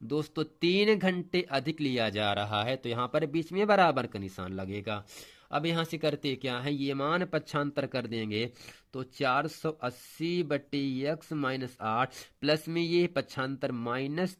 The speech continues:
चार सौ अस्सी बटे x बराबर दोस्तों तीन हो जाएगा। अब यहां से करते क्या है, इसका एलसीएम लिया जाएगा, तो दोस्तों होगा क्या यहाँ से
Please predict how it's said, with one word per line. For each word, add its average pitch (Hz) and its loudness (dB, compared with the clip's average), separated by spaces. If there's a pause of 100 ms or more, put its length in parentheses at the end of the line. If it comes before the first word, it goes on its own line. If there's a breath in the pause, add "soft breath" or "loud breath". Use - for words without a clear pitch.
चार 123 2
सौ 110 -2 (600 loud breath)
अस्सी 175 -2
बटे 147 0 (280)
x 156 -4
बराबर 127 2
दोस्तों 143 -2 (160)
तीन 135 -2
हो 139 -8
जाएगा। 104 -4 (380 loud breath)
अब 147 -2
यहां 170 0
से 160 -6
करते 143 0
क्या 113 -2
है, 120 -2 (280 loud breath)
इसका 143 -4
एलसीएम 165 0
लिया 180 4
जाएगा, 117 0
तो 117 -8
दोस्तों 135 -4
होगा 135 -2
क्या 143 0
यहाँ 123 0
से 123 -4